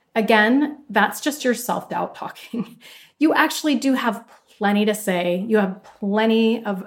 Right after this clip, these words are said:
valid thoughts, and you, and you don't have to always post the most revelatory, original, unique thing ever. In fact, I think yoga teachers are starting to get a little bit nutty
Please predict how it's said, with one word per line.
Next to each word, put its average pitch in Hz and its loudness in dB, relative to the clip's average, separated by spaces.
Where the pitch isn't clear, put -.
valid 196 0
thoughts, 190 -2
and 226 4
you, 247 -2
and 240 2
you 233 0
don't 254 0
have 208 -2
to - -4
always 196 2
post 180 -2
the 208 -2
most 185 0
revelatory, 202 2
original, 196 0
unique 190 -2
thing 185 -2
ever. - -6
In 196 -2
fact, 208 2
I 214 -6
think 262 4
yoga 214 -2
teachers 247 -2
are 226 2
starting 196 0
to 190 2
get 185 -2
a 190 -2
little 196 2
bit 254 2
nutty 202 -2